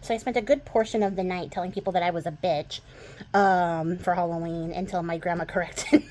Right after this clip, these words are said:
me. <laughs> Until she heard and she corrected it. Um, but, uh, yeah, so I had to go to speech therapy for a number of reasons.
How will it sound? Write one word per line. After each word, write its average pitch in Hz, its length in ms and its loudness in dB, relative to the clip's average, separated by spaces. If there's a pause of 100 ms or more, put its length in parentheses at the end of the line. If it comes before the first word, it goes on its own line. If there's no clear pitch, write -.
(140)
me. 370 100 10
<laughs> 403 1000 2
Until 254 220 0
she 233 180 -2
heard 196 240 4
and 180 100 -4
she 208 120 -6
corrected 170 420 -4
it. 160 180 0 (340)
Um, 196 560 6 (1300)
but, 208 500 2 (640)
uh, 196 300 4
yeah, 196 200 4
so - 120 -2
I - 20 2
had 202 140 0
to 202 60 -2
go 208 60 -2
to 240 60 -6
speech - 340 -4
therapy 185 320 2
for 180 160 -2
a - 120 -2
number 190 340 2
of 170 100 -4
reasons. 165 280 -6